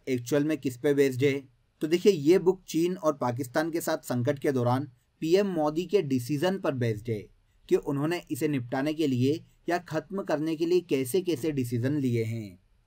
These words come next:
और इसके अलावा ये भारत के बाहर जितने भी भारतीय विरोधी हैं, उनसे होने वाले खतरों से बचाने के लिए भारतीय जनता को आगाह करती है। तो क्रंच टाइम नरेंद्र मोदी's नेशनल सिक्योरिटी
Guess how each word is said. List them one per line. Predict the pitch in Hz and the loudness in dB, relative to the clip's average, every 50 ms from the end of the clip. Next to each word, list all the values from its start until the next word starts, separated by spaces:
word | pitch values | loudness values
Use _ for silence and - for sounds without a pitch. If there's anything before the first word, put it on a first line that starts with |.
| _ - | _ -4
और | - 139 143 | 0 2 2
इसके | 143 135 123 - 165 | 2 0 0 2 4
अलावा | 147 135 127 123 127 139 151 170 - _ _ _ _ - | 4 6 6 4 4 2 0 -2 -6 _ _ _ _ 2
ये | 170 185 | 2 2
भारत | 151 127 123 123 139 160 156 - | 4 4 2 2 2 2 0 0
के | 202 202 | 0 0
बाहर | 160 139 120 110 107 120 156 180 | 0 0 -2 -2 0 2 0 0
जितने | 175 147 147 127 120 147 160 180 | 0 -2 -4 -6 -4 -4 -4 -2
भी | 180 190 | 0 0
भारतीय | 180 147 135 131 131 120 160 156 143 | 0 2 0 -2 -2 0 0 0 2
विरोधी | 131 127 117 120 120 120 131 123 120 | 2 2 2 2 2 2 2 2 2
हैं, | 117 110 101 92 - - _ _ _ _ _ - | 2 0 -2 -4 -10 -18 _ _ _ _ _ -2
उनसे | 151 160 156 151 - 196 | -2 -2 0 2 2 2
होने | 180 147 147 147 160 170 | 2 2 2 0 0 2
वाले | 170 160 156 165 175 | 2 2 2 2 0
खतरों | 175 147 135 120 135 135 151 | -2 -4 -6 -4 -2 -2 -2
से | 147 180 | -2 -2
बचाने | 156 139 127 120 131 127 135 147 139 | -2 -2 -2 0 0 0 0 0 0
के | 139 139 | 0 2
लिए | 127 123 123 135 156 185 - - _ _ _ _ - | 2 2 2 2 0 0 -2 -10 _ _ _ _ -6
भारतीय | 120 131 135 151 151 - 220 226 | 0 2 2 2 2 0 -4 -4
जनता | 202 151 151 139 135 123 143 139 | -2 -2 -2 -2 0 0 -2 -2
को | 131 123 117 | -2 -2 -4
आगाह | 117 - - 120 120 123 127 127 120 | -4 -2 -2 -2 0 0 0 0 -2
करती | 120 117 113 - - 110 | -2 -4 -6 -6 -8 -8
है। | 104 113 117 110 98 90 - _ _ _ _ _ _ _ _ _ _ _ _ - - | -4 -2 -2 -4 -4 -6 -12 _ _ _ _ _ _ _ _ _ _ _ _ -8 -4
तो | 151 139 | -4 -4
क्रंच | 123 139 139 143 156 160 - | -2 0 0 0 0 -2 -4
टाइम | 147 139 131 127 147 180 208 - _ _ _ _ _ - | -4 -2 -2 -2 -2 -4 -8 -12 _ _ _ _ _ -6
नरेंद्र | 143 147 147 156 190 208 214 214 220 208 | -2 0 2 2 2 0 2 4 2 2
मोदी's | 165 139 131 135 139 139 175 190 180 - | 2 2 -2 -2 0 0 -2 -2 -2 -4
नेशनल | 147 139 131 123 - 147 143 139 | -4 -4 -4 -4 -4 -6 -6 -6
सिक्योरिटी | 135 135 120 - 120 117 117 117 123 135 160 190 | -4 -6 -4 -4 -2 -2 -2 0 0 -2 -2 -4